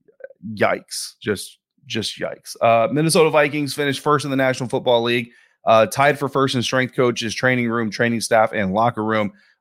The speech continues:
uh, al-, along the way. Um, look, so the Minnesota Vikings apparently, I don't know, send every N F L owner to Minnesota and just ask them,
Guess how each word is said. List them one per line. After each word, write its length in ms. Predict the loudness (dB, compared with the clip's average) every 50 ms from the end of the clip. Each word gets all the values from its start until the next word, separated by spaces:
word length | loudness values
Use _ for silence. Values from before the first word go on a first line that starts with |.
| -2
uh, 160 | 0 2 2 4
al-, 220 | 2 0 0 -2
along 400 | -4 -4 -2 -2 -2 -2 -2 -2
the 100 | -2 -2
way. 320 | 2 4 4 4 4 2 -2 _ _ _ _ _ _ 0
Um, 340 | 4 4 6 6 4 2 2
look, 300 | 0 0 0 -2 -4 -4
so 100 | -4 -2
the 80 | -2 0
Minnesota 320 | 0 -2 0 0 0 2
Vikings 300 | 2 2 2 2 0 -6
apparently, 640 | -6 -2 0 0 0 0 -2 -2 -2 -2 -4 -6 -8 _ _ -4
I 80 | -2 0
don't 80 | 2
know, 120 | 2 0 0
send 260 | 0 -2 0 0 2
every 220 | 0 0 0 -2
N 120 | -2 -2 -2
F 100 | 0 0
L 140 | 0 0 0
owner 260 | 0 -2 -2 -4 -4 -6
to 100 | -6 -6
Minnesota 520 | -6 -6 -4 -2 0 0 0 0 0 -2
and 100 | -4 -6
just 140 | -6 -4 -2
ask 280 | -2 -2 -2 -6 -8
them, 180 | -8 -8 -8